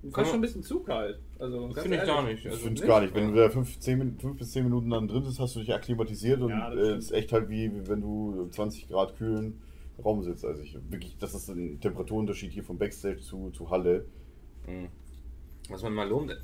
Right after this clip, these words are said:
Speaker 2: <clears throat>
Speaker 3: Die Klimaanlage ist guter Job
Speaker 2: Oh.
Speaker 3: heute.
Speaker 2: <laughs> Hatte ich
Speaker 3: Wieder
Speaker 2: irgendwann
Speaker 3: ein Frosch im Hals.
Speaker 2: noch einen Pfefferkorn sitzen oder so vom Frühstück. Tolle Überleitung, Mann!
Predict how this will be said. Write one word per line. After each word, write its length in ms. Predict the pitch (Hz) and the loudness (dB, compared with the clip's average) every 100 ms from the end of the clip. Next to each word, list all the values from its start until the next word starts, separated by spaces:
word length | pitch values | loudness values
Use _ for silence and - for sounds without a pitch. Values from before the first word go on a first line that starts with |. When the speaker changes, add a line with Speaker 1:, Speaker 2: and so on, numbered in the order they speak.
| - - | -14 -8
Speaker 2:
<clears throat> 1000 | 139 - - 160 107 92 - - - - | -6 -4 2 2 2 -2 -12 -12 -12 -12
Speaker 3:
Die 60 | 90 | -10
Klimaanlage 680 | - 120 98 87 87 87 87 | -2 0 2 2 2 2 0
ist 180 | 90 - | -2 -8
guter 240 | 107 104 | 2 4
Job 140 | 98 120 | 6 4
Speaker 2:
Oh. 80 | |
Speaker 3:
heute. 320 | 95 87 85 85 - | 6 2 2 -4 -2
Speaker 2:
<laughs> 100 | - | 4
Hatte 360 | 127 156 131 | 8 8 8
ich 460 | - - 127 127 135 | 6 6 4 4 2
Speaker 3:
Wieder 40 | 113 117 | 2 4
Speaker 2:
irgendwann 220 | 113 107 | 4 4
Speaker 3:
ein 60 | 107 | 4
Frosch 260 | 113 113 | 2 2
im 100 | 95 | 2
Hals. 220 | 85 82 | 0 0
Speaker 2:
noch 60 | 120 | 0
einen 80 | 113 | 0
Pfefferkorn 520 | 156 147 - 104 92 | 0 0 -2 -2 -4
sitzen 280 | 92 - 87 | -6 -8 -8
oder 140 | 85 | -6
so 80 | 92 | -8
vom 160 | 87 110 | -6 -4
Frühstück. 440 | 175 175 123 - - - - - | -2 4 4 4 -4 -12 -12 0
Tolle 180 | 139 151 | 4 6
Überleitung, 480 | 175 143 120 107 | 10 10 10 8
Mann! 320 | 131 175 113 | 6 6 4